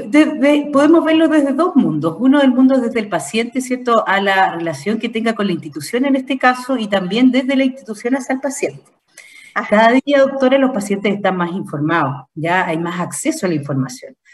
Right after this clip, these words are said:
Speaker 1: Por tanto, los pacientes tienden a conocer cuáles son su, el tratamiento muchas veces, y ya puedes tener una conversación y un poco más par a par con el médico.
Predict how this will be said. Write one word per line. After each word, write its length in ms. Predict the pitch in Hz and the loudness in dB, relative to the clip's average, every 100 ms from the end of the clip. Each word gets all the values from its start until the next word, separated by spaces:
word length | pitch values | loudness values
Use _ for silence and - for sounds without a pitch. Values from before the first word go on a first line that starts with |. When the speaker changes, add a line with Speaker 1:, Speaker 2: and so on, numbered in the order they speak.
| - _ | -20 _
Speaker 1:
Por 140 | 202 | -2
tanto, 240 | 196 190 214 | -2 0 -2
los 120 | 202 | -2
pacientes 460 | - - 196 208 208 | -6 -4 -4 -4 -2
tienden 300 | 202 226 220 | 0 2 2
a 100 | 196 | 2
conocer 560 | 165 139 - 226 285 302 - _ _ _ _ | -2 -2 -2 0 0 0 -10 _ _ _ _
cuáles 280 | 220 247 254 | 0 2 0
son 220 | 233 226 | 0 -2
su, 220 | 208 175 | -4 -8
el 160 | 185 170 | -6 -4
tratamiento 680 | 160 156 147 247 277 254 202 | -2 -2 2 4 4 4 2
muchas 340 | 196 - 175 | 0 -2 -2
veces, 380 | 190 190 185 190 | 0 -2 0 -2
y 160 | 175 | -2
ya 160 | 180 196 | -2 -2
puedes 220 | 208 202 | -2 -2
tener 240 | 202 185 190 | -2 -4 -2
una 180 | 185 | -4
conversación 600 | 180 160 151 - 151 202 | -4 -4 -6 -8 -4 0
y 200 | 214 202 - | 0 -2 -10
un 160 | 175 | -12
poco 240 | - 202 233 | -6 0 2
más 220 | 226 226 | 2 0
par 220 | - 208 | -2 2
a 100 | 180 | 2
par 240 | 160 233 | 2 0
con 140 | - 170 | -2 -6
el 100 | 147 | -4
médico. 460 | 131 113 - - | -4 -6 -10 -16